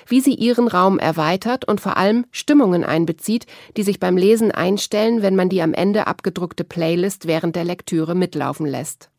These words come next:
Es ist ein tief trauriger Zustand, in den man so einbezogen wird. Ausgelöst durch einen fundamentalen, zerstörerischen Liebesschmerz, eine Depression,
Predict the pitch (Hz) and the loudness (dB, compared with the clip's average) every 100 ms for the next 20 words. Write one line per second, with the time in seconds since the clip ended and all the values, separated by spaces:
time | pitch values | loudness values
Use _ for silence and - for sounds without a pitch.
0 | _ _ - - - - - 202 254 - | _ _ -20 -20 -20 -12 -6 -4 -4 -4
1 | 220 - 285 294 - 220 226 190 156 - | -4 -2 -2 -2 -4 -6 -4 -4 -6 -6
2 | 165 - 160 151 - 165 170 160 160 156 | -8 -6 -6 -6 -6 -4 -2 -2 -2 -4
3 | - 156 151 - 156 147 143 143 143 - | -4 -6 -6 -8 -6 -4 -6 -6 -10 -16
4 | _ _ _ _ - 196 196 240 220 254 | _ _ _ _ -2 -2 -2 -6 -2 -2
5 | - 185 196 185 180 180 180 240 240 202 | -4 -8 -8 -6 -4 -4 -2 -2 0 -2
6 | 180 185 196 202 202 196 _ - 185 - | -4 -4 -4 -2 -2 -6 _ -10 -8 -4
7 | 208 208 196 185 - 185 190 214 226 - | -4 -2 -2 -4 -4 -2 -2 -4 -4 -4
8 | 220 220 - - _ _ 190 175 180 - | -4 -4 -8 -20 _ _ -4 -2 -2 -4
9 | 170 - 202 208 220 | -8 -2 0 2 0